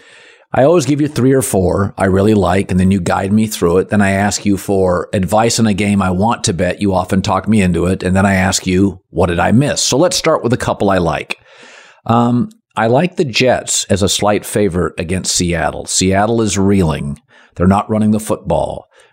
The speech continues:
When m-, any quarterback the last two years not named Zach Wilson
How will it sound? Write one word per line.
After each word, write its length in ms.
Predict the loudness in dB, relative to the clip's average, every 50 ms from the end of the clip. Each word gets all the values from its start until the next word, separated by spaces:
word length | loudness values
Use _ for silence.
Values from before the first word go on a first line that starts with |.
| _ -6
When 180 | 0 2 4 4
m-, 360 | 6 4 4 2 0 -2 -6 _ _ _ -2
any 260 | 0 0 0 0 -2
quarterback 640 | -2 -2 -2 0 0 0 0 0 0 0 -2 -2 -2
the 100 | -2 -2
last 340 | 0 -2 -2 -2 -2 -2
two 180 | 0 2 2 2
years 440 | 4 4 2 2 2 0 -2 -4 -4
not 500 | -2 0 0 2 2 2 0 -2 -2 -2
named 360 | -2 -2 0 0 0 0 0
Zach 340 | 2 2 2 0 0 -2 -2
Wilson 560 | -2 0 0 0 -2 -4 -8 -10 -10 -12 -14